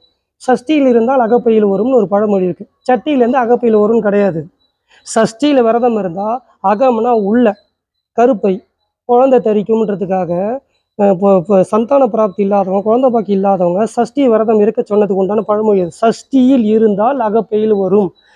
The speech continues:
சஷ்டியில விரதம் இருந்தீங்கன்னா அகப்பை, அகம்னா உள்ள, உள்ள இருக்கிற கருப்பையில குழந்தை வ-, வரும்னு சொல்லக்கூடிய ஒரு பழமொழி இன்னைக்கு சட்டியிலேருந்து அகப்பையில் வரும்னு மாத்திட்டோம்.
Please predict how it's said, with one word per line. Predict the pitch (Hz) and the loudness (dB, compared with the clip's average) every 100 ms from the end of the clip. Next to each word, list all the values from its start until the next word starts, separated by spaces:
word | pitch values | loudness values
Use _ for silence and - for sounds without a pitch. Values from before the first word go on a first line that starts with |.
| _ | _
சஷ்டியில | - 220 - 285 247 | -4 -4 -2 -2 0
விரதம் | 220 233 233 | 0 0 -2
இருந்தீங்கன்னா | 202 185 180 214 254 _ - | -2 -4 -6 -6 -10 _ -6
அகப்பை, | 196 220 254 240 | -2 0 2 0
அகம்னா | 208 202 240 240 240 | 0 0 0 0 0
உள்ள, | 202 208 208 208 | 0 -2 -2 -2
உள்ள | 208 240 | -2 -2
இருக்கிற | 247 214 - | -4 -6 -10
கருப்பையில | 214 233 196 196 233 - | -6 -6 -4 -2 -2 -2
குழந்தை | 233 240 220 | 0 2 2
வ-, | 202 - _ 208 | 0 -8 _ -4
வரும்னு | 196 208 240 | 0 4 2
சொல்லக்கூடிய | 233 208 214 180 196 208 247 | 2 0 0 0 -2 0 2
ஒரு | 196 | 0
பழமொழி | - 208 247 233 208 | 0 0 2 2 0
இன்னைக்கு | 190 180 - 185 240 254 _ _ _ _ _ - | -2 -4 -8 -6 -6 -10 _ _ _ _ _ 0
சட்டியிலேருந்து | 254 - 285 262 240 | 2 2 2 4 4
அகப்பையில் | 240 226 220 214 | 2 2 0 0
வரும்னு | 202 233 214 | 0 0 -2
மாத்திட்டோம். | 208 208 170 185 | -2 -2 -4 -8